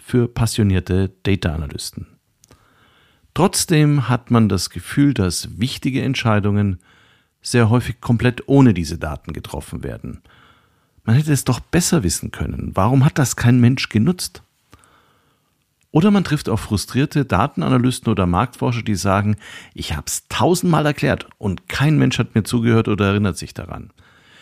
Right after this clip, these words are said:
Wir wissen alles, einfach alles und könnten so viel erzählen.“ Und genau das ist das eigentliche Problem.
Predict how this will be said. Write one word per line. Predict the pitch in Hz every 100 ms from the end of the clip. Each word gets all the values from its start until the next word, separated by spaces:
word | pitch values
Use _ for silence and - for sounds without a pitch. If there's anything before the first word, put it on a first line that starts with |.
| - _
Wir | 110 110
wissen | 143 - 123 -
alles, | 135 82 - -
einfach | 139 127 117
alles | - 135 104 82
und | 101 107
könnten | 135 135 -
so | 120 98 131
viel | 165 - 135
erzählen.“ | 101 - - 85 78 92 - _ _ _ _ _ _ _ _ _ _ _ _ _ _ _ -
Und | 127
genau | 131 143 170
das | 156 139
ist | 110
das | 87 85
eigentliche | 73 78 80 -
Problem. | - 107 131 87